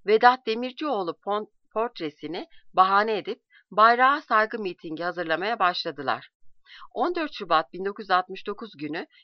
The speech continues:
gerçekleştirilen mitingde komünistlere savaş açıldığı ilan edilmiş, halka iki gün sonra düzenlenecek olan altıncı filoyu protesto yürüyüşünde komünistlere gereken dersi vermek üzere toplanma çağrısı yapılarak şunlar söylenmişti.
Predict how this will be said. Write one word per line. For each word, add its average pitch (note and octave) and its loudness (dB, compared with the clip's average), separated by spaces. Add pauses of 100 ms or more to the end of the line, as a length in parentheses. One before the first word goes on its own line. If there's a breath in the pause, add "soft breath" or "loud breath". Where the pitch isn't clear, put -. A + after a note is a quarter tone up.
gerçekleştirilen D3+ -4
mitingde E3 -10 (400 soft breath)
komünistlere C4 -2
savaş B3+ -4
açıldığı F3+ -6
ilan F#3 0
edilmiş, C#3+ -8 (300 loud breath)
halka B3+ 4
iki B3 -10
gün G#3+ -4
sonra E3 -4
düzenlenecek D#3+ -4
olan D#3+ -4 (300 loud breath)
altıncı B3 2
filoyu F#3 -6
protesto G3+ -8
yürüyüşünde D3 -10 (380 soft breath)
komünistlere A#3+ 0
gereken A3 0
dersi F3+ 2
vermek G3 2
üzere D#3+ -6
toplanma G#3+ -4
çağrısı D#3 -4
yapılarak G3+ -4
şunlar G3+ 0
söylenmişti. B2+ -8